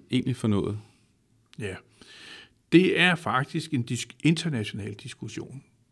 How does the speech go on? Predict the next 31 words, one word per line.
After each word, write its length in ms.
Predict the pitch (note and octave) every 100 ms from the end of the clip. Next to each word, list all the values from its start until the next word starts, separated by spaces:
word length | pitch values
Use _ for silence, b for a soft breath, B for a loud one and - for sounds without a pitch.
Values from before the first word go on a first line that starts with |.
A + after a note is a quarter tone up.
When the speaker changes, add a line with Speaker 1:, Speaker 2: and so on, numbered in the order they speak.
| -
Speaker 2:
De 60 |
fleste 420 | B2 F3+ E3+ E3 D3
er 120 | B2 -
enige 420 | C#3 E3+ F3+ -
om, 240 | A#2+ E3 G3+
at 120 | C#3
der 100 | C3
findes 640 | - B2+ C#3 E2 E3+ - C#3
et 100 | -
fænomen, 880 | - B2+ A2+ B2+ C#3 D#3 D3+ D#3 D#3+ B B B B B -
øh, 460 | B2+ A#2 A2+ G#2 G#2 -
omkring 520 | G#2+ G#2+ - C#3 -
det 120 | C#3
at 160 | C#3+ A#2
lære 720 | G#2 G#2+ A2 B2 D3+ C#3+ B2+
noget 540 | A2 A2 A2+ C3+ D3+ C#3+
omkring 560 | G#2 G#2 A#2 C#3 C3
tal 360 | - A#2+ C3 D#3
og 140 | B2+ A2+
brugen 360 | A#2+ D3+ D3
af 120 | A#2
tal, 380 | - A2+ A2 D#3 D#3+
som 260 | - B2 A2+
volder 420 | G#2+ C3 D3+ C#3+
nogle 260 | B2+ B2+
mennesker 380 | A2+ A2+ - D3
særlige 540 | C3 - A#2 A#2 C#3 A2+
vanskeligheder. 500 | G2 - A2 - - _ B B B B B B B B
Øh, 460 | - A2 G#2 G2+ G2+ G2
det, 140 | E3+
man 280 | G3 F3